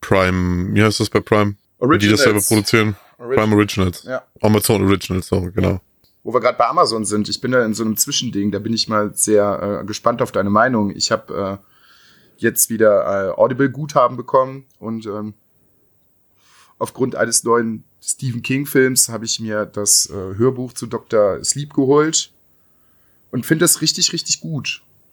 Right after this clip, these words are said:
Speaker 2: Ich hatte das überhaupt nicht auf dem Schirm, dass Shining irgendwie einen zweiten Teil bekommen hat.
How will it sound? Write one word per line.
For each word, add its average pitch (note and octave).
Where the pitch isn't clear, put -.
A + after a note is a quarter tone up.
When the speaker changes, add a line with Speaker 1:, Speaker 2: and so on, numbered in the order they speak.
Speaker 2:
Ich B2
hatte D3
das B2+
überhaupt -
nicht -
auf A#2+
dem B2
Schirm, C3
dass -
Shining B2
irgendwie A#2
einen -
zweiten -
Teil A2+
bekommen B2+
hat. D3